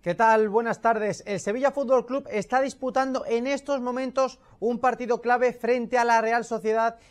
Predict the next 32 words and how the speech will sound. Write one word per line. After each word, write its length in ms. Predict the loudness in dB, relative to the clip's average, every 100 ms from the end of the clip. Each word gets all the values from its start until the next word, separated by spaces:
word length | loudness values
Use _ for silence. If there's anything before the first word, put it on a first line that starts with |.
| -8
en 140 | -6
el 100 | -4
estadio 320 | -2 0 2
Ramón 400 | 2 0 0 -2
Sánchez 380 | -4 -4 -4 -4
Pizjuán, 400 | -4 -2 0 0 0
el 260 | 0 2 0
último 560 | -2 -4 -2 -2 -4 -8 _ -4
antes 400 | -4 0 0 2
del 160 | 2
parón. 380 | 4 4 2 -4 -10 -8
El 140 | -4
equipo 400 | -4 -4 -2 2
de 80 | 2
Jorge 300 | 2 -2 -2
Sampaoli, 560 | -4 -4 0 0 0 -6 -2
que 140 | -2
no 160 | 0 0
ha 60 | 0
podido 360 | 0 0 -2
contar 360 | -2 -4 -4 -4
ni 140 | -6
con 240 | -4 -4 0
Papu 280 | -2 0
Gómez 300 | 0 0 0 -8
ni 160 | -8 -6
con 240 | -6 -6
Marcos 380 | -4 -4 -4 -6
Acuña, 360 | -4 -4 -4 -6 -10 -12 -6
necesita 580 | -6 -6 -8 -6 -2
la 80 | -2
victoria 500 | -2 -4 -2 0 0